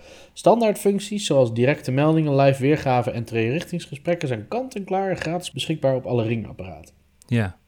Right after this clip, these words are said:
Speaker 2: Maar alleen niet als je het op wil nemen dus.
Speaker 1: Nee, want met Ring Protect noemen ze dat dan. Kost drie euro per maand. Per apparaat overigens. Ehm,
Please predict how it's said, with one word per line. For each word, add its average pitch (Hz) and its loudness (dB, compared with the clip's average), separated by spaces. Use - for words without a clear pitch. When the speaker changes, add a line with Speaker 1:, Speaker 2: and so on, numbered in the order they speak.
Speaker 2:
Maar 98 4
alleen 117 2
niet 123 0
als 87 2
je 87 -6
het 92 -8
op 123 -4
wil 104 0
nemen 82 -6
dus. 85 -12
Speaker 1:
Nee, 127 0
want 113 -2
met 113 0
Ring 135 2
Protect 117 0
noemen 151 0
ze 143 -4
dat 143 -6
dan. 160 -4
Kost - -14
drie 139 4
euro 110 4
per 104 -6
maand. 143 -6
Per 165 10
apparaat 123 2
overigens. 143 -4
Ehm, 131 4